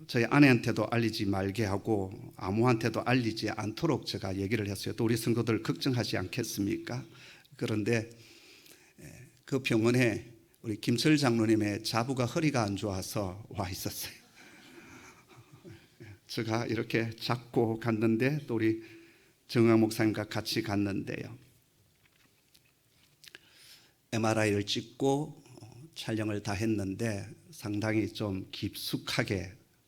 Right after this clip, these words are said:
어, 베였어요. 어, 이 손가락에 혈관 두 개가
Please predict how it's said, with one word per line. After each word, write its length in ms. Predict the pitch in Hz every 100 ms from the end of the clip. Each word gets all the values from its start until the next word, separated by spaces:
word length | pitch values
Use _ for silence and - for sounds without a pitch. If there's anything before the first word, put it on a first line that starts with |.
| _ -
어, 40 | 98 113 -
베였어요. 580 | 104 98 92 - 90 - _ _ _ _ _ - - - - - - _ _
어, 240 | 113 95 107
이 120 | 117
손가락에 600 | 110 120 120 113 110 113
혈관 320 | 131 131 123
두 120 | 120 110
개가 800 | 107 107 101 104 107 - -